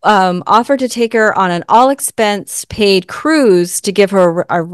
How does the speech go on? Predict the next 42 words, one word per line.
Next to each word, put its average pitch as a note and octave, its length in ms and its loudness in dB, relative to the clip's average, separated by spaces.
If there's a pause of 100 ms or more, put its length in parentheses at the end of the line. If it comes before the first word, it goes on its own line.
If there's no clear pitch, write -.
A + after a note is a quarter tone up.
a F3 100 0
time G#3 300 0
of F3+ 180 2
vacation G3+ 540 0
and D#3+ 120 -4
rest F3 360 0
because F3 200 -8
she - 140 -6
had E3+ 100 -4
been F3+ 200 2
so E3+ 160 0
busy F3+ 320 0
in D#3+ 80 0
her D#3+ 80 -2
ministry. F3 580 -2 (340)
And A3+ 160 0
Catherine B3 560 2
says A#3 360 2
to B3 120 0
her A3+ 120 0
sister, G#3+ 480 -2
I E3+ 100 0
love F3+ 300 -2
this F#3 140 -4
quote, E3+ 300 -2 (320)
"I G3 200 2
only G3 280 4
get A#3+ 200 4
on B3+ 160 4
boats A3+ 340 2
for A#3 160 -2
Jesus." G3 640 -4 (420)
And A3 160 2
this E4+ 200 2
is G4 80 -2
how D#4+ 180 2
I D#4+ 80 4
feel C#4 220 4
about B3+ 200 6
airplanes. F#3+ 840 0 (180)
<laughs> - 180 -8
I E4 240 0